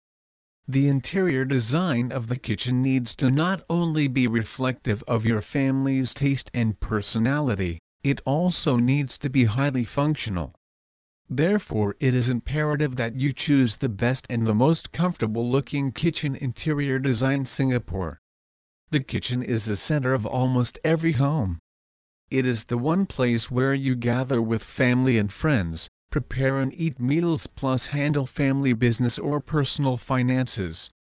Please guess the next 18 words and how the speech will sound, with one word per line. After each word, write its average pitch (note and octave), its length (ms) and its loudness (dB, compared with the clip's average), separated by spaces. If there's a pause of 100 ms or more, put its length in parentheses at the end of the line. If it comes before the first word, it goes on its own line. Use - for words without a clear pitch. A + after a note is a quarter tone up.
(540)
So C3 280 0
any D#3 200 0
prolonged A#2+ 640 0
construction B2+ 840 -2
work C#3 400 2
or A2 180 0
project A#2 600 -2
will A2+ 220 0
eventually B2 640 2
have A#2 260 -2
a A#2 80 2
negative A#2+ 560 2
ripple B2 320 -2
effect B2 400 -4
through E3+ 200 2
the C3 120 0
whole C3+ 380 0
family. A2 560 0